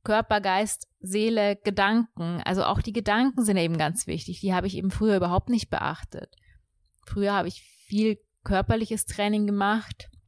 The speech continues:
hatte allerdings diese Essstörung. Also mein Körper hat da auch nicht viel abgekriegt. Aber wenn ich jetzt dieses Yoga nicht gemacht hätte, wer weiß, was dann aus mir geworden wäre.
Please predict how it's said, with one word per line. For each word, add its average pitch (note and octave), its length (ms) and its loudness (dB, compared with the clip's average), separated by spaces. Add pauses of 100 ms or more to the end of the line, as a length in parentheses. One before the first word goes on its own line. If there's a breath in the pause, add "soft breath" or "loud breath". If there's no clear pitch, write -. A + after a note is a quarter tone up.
(180)
hatte G3 260 0
allerdings F#3+ 360 2
diese F#3+ 220 0
Essstörung. E3 680 2
Also D#3+ 320 -2 (320 loud breath)
mein - 180 -4
Körper G3+ 280 -2
hat A3 160 -2
da G3+ 100 2
auch - 140 2
nicht A#3 140 2
viel - 160 -2
abgekriegt. - 920 -4 (360 soft breath)
Aber E3+ 520 0 (100)
wenn F#3 160 -2
ich F#3 60 -2
jetzt - 160 -8
dieses F#3 240 0
Yoga A#3 300 4
nicht C4+ 180 0
gemacht A#3 360 0
hätte, A#3 200 0
wer F3+ 140 2
weiß, E3 300 2
was G3 200 0
dann D4+ 180 2
aus A#3+ 180 2
mir D#3 160 -2
geworden D#3 500 -2
wäre. - 340 -4